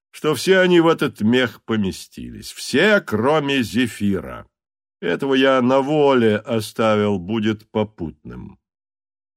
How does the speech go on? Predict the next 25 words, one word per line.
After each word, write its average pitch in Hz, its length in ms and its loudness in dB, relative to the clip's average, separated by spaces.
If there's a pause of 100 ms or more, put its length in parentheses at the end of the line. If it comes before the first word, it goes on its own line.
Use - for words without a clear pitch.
(340)
Мех 233 800 2
привязал 101 600 -4
к - 120 -20
мачте. - 580 -12 (760)
Наказал 139 840 2
Одиссею 131 840 2
не 120 220 2
развязывать 120 1120 2
мех, 143 680 0
пока 135 400 0
не 135 140 -2
достигнут 123 1000 -2
Итаки. - 760 -4 (1000)
Один 180 360 2
Зефир 127 500 2
будет 95 440 -4
дуть 104 220 -4
в - 100 -20
паруса, 107 540 -2
а - 40 2
больше 120 400 -2
ничего 113 460 -2
им 107 180 0
не 110 100 2
надо. 78 380 -6